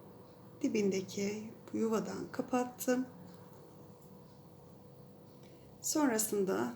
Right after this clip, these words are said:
şu an tığ battımız kalmadığı için hemen dibindeki tığ battısından kapatıyorum. Arada üçer tane zincirimle dilediğiniz kadar tığ battısı atlayıp hanımlar burada anlattığım şekliyle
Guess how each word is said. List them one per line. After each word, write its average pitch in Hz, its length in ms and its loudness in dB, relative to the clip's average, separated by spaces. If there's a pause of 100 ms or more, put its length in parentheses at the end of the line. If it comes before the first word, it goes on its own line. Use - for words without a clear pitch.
şu 247 200 4
an 214 220 0
tığ 226 240 0
battımız 208 460 0
kalmadığı 196 540 2
için 196 560 2 (1040)
hemen 220 480 4
dibindeki 214 500 4
tığ 226 200 0
battısından 185 800 0
kapatıyorum. 247 840 4 (640)
Arada 220 580 4 (560)
üçer 247 420 6
tane 202 320 8
zincirimle 190 760 6
dilediğiniz 233 500 6
kadar 190 460 0 (1080)
tığ 269 240 6
battısı - 520 0 (100)
atlayıp 208 560 2 (540)
hanımlar 196 500 2
burada 202 340 0
anlattığım 208 600 2
şekliyle 214 720 0